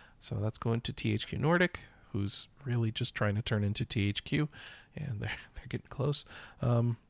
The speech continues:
and anyway, so that was, uh, that's all we know. They've got it. See if they do anything with it.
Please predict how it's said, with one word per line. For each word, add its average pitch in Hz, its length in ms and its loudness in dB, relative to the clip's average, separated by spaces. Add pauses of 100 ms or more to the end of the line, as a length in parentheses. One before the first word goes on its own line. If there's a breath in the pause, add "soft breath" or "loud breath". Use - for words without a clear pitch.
(1300)
and 147 320 6
anyway, 165 260 8 (260 loud breath)
so 156 320 10
that 151 260 8
was, 160 580 6
uh, 160 420 4 (360)
that's 156 200 2
all 170 80 10
we 160 100 8
know. 98 140 4 (100)
They've 127 100 -2
got 117 200 6
it. 101 120 0 (760)
See - 180 -6
if - 80 -4
they 104 100 -2
do 104 160 -2
anything 101 240 -4
with 101 140 -6
it. - 120 -6